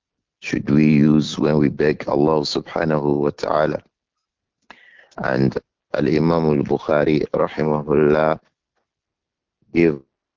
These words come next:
us an example from the hadith of Abdullah ibn Umar.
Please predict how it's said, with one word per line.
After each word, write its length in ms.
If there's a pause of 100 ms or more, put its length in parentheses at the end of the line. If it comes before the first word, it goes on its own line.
(500)
us 440
an 160
example 800
from 260
the 80
hadith 600
of 340
Abdullah 460
ibn 180
Umar. 280